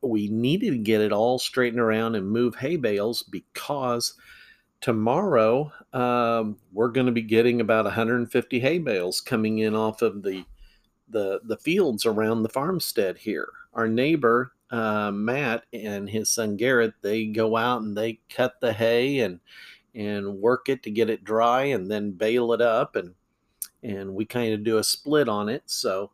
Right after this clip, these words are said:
he's had some, um, he's gotten, uh, bales for, for his cattle the past couple of cuttings, and now for this cutting,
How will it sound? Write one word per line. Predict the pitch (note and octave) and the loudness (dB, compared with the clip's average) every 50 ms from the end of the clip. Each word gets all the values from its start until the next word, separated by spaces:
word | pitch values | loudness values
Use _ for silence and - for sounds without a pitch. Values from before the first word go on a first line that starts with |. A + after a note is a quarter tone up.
| _ _ - - _ _ | _ _ -20 -20 _ _
he's | _ C#3+ D3 C3+ - - | _ -2 -2 0 0 0
had | C#3 B2+ B2 A#2 A2 | 0 -2 -2 -2 -4
some, | - - B2 A2 A2 A2 A2 | -4 -2 -2 -2 0 -2 -2
um, | A2 G2+ G2+ G2 G2 - _ _ _ | -2 -2 -4 -6 -8 -12 _ _ _
he's | - C3 C3+ C3 - | -6 -4 -4 -4 -2
gotten, | - C3 B2 A#2+ A#2 A2 A2 G#2+ G#2 G2+ - _ _ _ | 0 0 0 0 -2 -6 -6 -6 -8 -10 -12 _ _ _
uh, | A2+ G#2+ G2 G2 | -6 -6 -4 -4
bales | F#2+ F#2+ F2+ - A#2+ A#2 A#2+ A#2+ B2 A#2 A#2 A2+ - - | -6 -8 -2 0 0 2 2 4 2 2 2 0 -2 -6
for, | - - A2+ G2+ G2 G2 F#2 F#2 F2+ - _ _ _ _ _ _ _ _ _ _ _ _ _ _ _ _ _ - - - | -6 -6 -4 -2 0 0 0 -2 -4 -6 _ _ _ _ _ _ _ _ _ _ _ _ _ _ _ _ _ -14 -12 2
for | - B2 A#2 | 4 6 6
his | A2 G2 - | 6 6 2
cattle | - - - C3 A#2 A2+ A2 A#2+ B2+ D3+ D3 - _ _ _ _ _ _ _ _ | 0 2 2 4 4 6 4 4 2 0 -2 -4 _ _ _ _ _ _ _ _
the | - G#2 | -10 -4
past | - B2 A#2 A2+ A2 - - | -2 0 0 0 0 0 0
couple | - A#2+ - - G#2+ | 0 -2 0 0 -2
of | G2 - | -2 -2
cuttings, | - B2+ B2 B2+ C3+ D#3 F3+ F#3+ E3+ - - | 2 2 2 2 2 0 -2 -2 -2 -2 -2
and | A2 G2 F#2+ G2 G2 | -4 -4 -2 -4 -4
now | F#2+ G#2 G#2 G#2 G#2+ | -4 -2 -2 -2 -4
for | - - A2 | -2 -2 -2
this | F#2+ F#2 A2+ A2 - | 0 0 -2 -2 -2
cutting, | - - - - B2+ B2 A#2 C3+ C#3+ D#3 D#3+ D#3 D3 | -4 -6 -2 0 2 2 2 0 -2 -2 -4 -6 -10